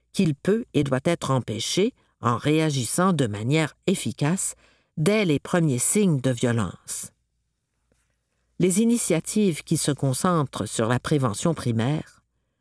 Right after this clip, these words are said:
la modification des normes sociales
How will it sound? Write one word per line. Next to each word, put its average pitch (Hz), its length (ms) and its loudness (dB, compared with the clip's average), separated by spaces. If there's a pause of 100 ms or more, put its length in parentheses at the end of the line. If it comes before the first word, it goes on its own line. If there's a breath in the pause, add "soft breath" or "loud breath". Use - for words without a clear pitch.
(360)
la 160 140 2
modification 196 880 0
des 143 160 2
normes 156 400 2
sociales 151 720 0